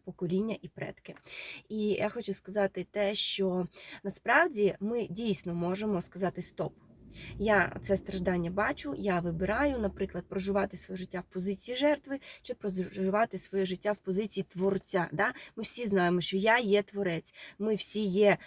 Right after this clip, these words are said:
е, діти творця, енергія створена, наша душа від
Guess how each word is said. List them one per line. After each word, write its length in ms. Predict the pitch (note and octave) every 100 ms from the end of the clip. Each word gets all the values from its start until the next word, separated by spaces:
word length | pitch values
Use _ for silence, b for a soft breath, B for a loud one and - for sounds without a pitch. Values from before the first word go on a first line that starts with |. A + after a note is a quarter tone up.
| B
е, 200 | - F#3
діти 320 | E3+ F#3+ G3+ G3
творця, 400 | F#3+ F#3+ - F#3
енергія 520 | F#3+ G3 F#3+ G3+ G3
створена, 480 | - G3 G3 F#3 F3+
наша 320 | F3 E3+ F#3
душа 360 | F3+ - G3
від 260 | F3 G3 -